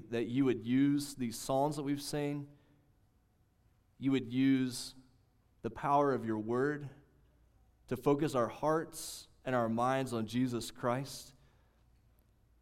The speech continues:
It's so easy to say words about what we believe. It's so easy maybe even at times to attend a religious service, but we miss the significance, we miss the power of what we're talking about. And so, God, I pray that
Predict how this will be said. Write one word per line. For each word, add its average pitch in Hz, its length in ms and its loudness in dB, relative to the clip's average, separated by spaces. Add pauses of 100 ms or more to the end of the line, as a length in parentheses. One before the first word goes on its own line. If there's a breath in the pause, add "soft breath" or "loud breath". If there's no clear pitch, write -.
(340)
It's - 120 -10
so 170 320 6
easy 139 240 8
to 117 80 -2
say 139 260 2
words 135 420 4
about 127 260 0
what 123 120 0
we 117 100 -2
believe. 123 520 2
It's - 160 -4
so 135 240 0
easy 123 320 0
maybe 123 520 0
even 131 200 2
at 113 100 -4
times 143 440 -2
to 120 140 -2
attend 123 520 -2 (640 loud breath)
a 127 40 -4
religious 139 480 2
service, 120 320 0
but 127 140 -2
we 117 100 0
miss 139 280 2
the 123 120 -6
significance, 113 680 -4
we 117 60 -4
miss 120 220 -2
the 110 100 -8
power 127 460 0
of 107 120 -4
what 113 120 -4
we're 92 100 -8
talking 110 380 -4
about. 98 260 -6
And 117 80 -12
so, 120 160 -6
God, 123 180 2
I 127 100 2
pray 120 400 2
that 107 220 -4